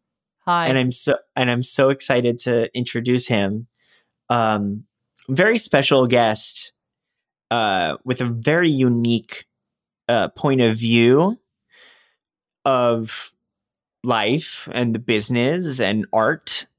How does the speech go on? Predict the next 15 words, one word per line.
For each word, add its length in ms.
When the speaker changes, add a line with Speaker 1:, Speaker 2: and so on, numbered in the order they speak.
Speaker 2:
And, 500
uh, 520
you 340
are 140
definitely 500
multi-hyphenated. 1200
Uh, 400
I'm 240
so 360
w-, 220
excited 440
to 100
welcome 360
my 300
friend 600